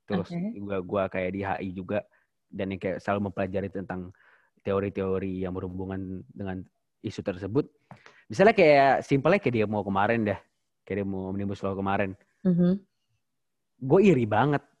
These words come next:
Speaker 1: gue nggak bisa ikutan gitu. Lihat teman-teman gue memperjuangkan tentang apa yang mereka percayai untuk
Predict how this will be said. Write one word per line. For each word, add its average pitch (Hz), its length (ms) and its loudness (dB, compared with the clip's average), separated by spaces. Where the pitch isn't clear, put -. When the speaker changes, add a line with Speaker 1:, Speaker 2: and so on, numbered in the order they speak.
Speaker 1:
gue 123 160 0
nggak 110 160 0
bisa 113 160 -4
ikutan 101 480 -2
gitu. 101 240 -10
Lihat 123 320 4
teman-teman 117 560 0
gue 113 160 2
memperjuangkan 110 720 0
tentang 107 320 -2
apa 107 160 0
yang 101 80 -2
mereka 104 240 -2
percayai 107 720 -2
untuk - 320 -10